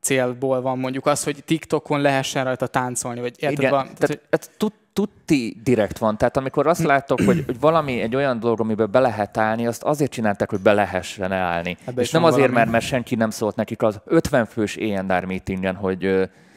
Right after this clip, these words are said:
Speaker 2: gyerekek, ezt nem biztos, hogy kéne.
Speaker 1: Ja.
Speaker 2: Azt mondom, produkciókban kizárólag amatőr, félamatőr szinten lehet okoskodni csak, mert ott még van mit javítani. Tehát most valaki elhozza a zenét, tudok bele okoskodni, mert még van hova fejlődni.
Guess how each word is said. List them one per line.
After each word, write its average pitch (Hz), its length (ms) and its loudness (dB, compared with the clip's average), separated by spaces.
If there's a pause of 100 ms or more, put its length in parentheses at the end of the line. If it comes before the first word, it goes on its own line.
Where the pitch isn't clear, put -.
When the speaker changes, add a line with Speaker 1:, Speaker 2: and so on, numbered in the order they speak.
(140)
Speaker 2:
gyerekek, 135 440 2
ezt - 180 -12
nem 110 220 0
biztos, 95 360 -6
hogy 92 180 -4
kéne. 87 400 -6 (380)
Speaker 1:
Ja. 131 320 -10
Speaker 2:
Azt 123 240 2
mondom, 165 260 -4
produkciókban 127 960 -2 (180)
kizárólag 104 680 2
amatőr, 117 400 0
félamatőr 98 580 0
szinten 95 380 -2
lehet 92 380 -4
okoskodni 92 600 -6
csak, - 420 -2
mert 117 240 -2
ott 123 140 -4
még 117 180 -4
van 107 180 4
mit 90 200 -10
javítani. 87 520 -4
Tehát 95 240 -6
most 117 140 -8
valaki 120 280 -2
elhozza 101 280 -2
a 92 40 -2
zenét, 113 380 -6
tudok - 300 -2
bele 95 180 0
okoskodni, 139 580 -4
mert 151 180 -2
még 151 120 -6
van 131 160 2
hova 98 240 -2
fejlődni. 87 500 -4